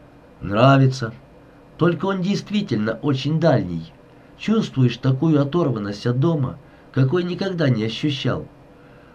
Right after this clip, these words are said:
У нас на точке очень красивая река, сопки, дали. Да, такие просторы. Вот я не смогла бы жить в большом городе, в свете неоновых реклам. А я урбанист.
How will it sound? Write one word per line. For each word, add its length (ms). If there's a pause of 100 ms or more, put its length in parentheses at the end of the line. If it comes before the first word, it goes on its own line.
(140)
У 120
нас 320
на 140
точке 460
очень 400
красивая 540
река, 540
сопки, 560
дали. 500 (1400)
Да, 360
такие 440
просторы. 760 (840)
Вот 260
я 180
не 120
смогла 500
бы 100
жить 280
в 40
большом 480
городе, 480 (560)
в 80
свете 420
неоновых 560
реклам. 420 (1500)
А 140
я 220
урбанист. 760